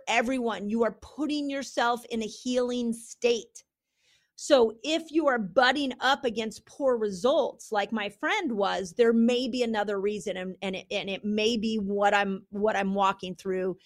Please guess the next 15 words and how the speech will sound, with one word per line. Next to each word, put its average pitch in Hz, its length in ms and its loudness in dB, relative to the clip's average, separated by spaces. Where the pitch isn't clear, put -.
in 196 120 -2
this 185 200 -2
episode. - 640 -6
But 240 120 6
what 247 220 6
shocked 285 640 2
me 233 400 -4
about 226 280 2
this 240 220 0
situation 226 540 -2
with 202 140 -6
my 175 180 -4
friend, 165 480 -4
and 226 120 0
she 370 220 -2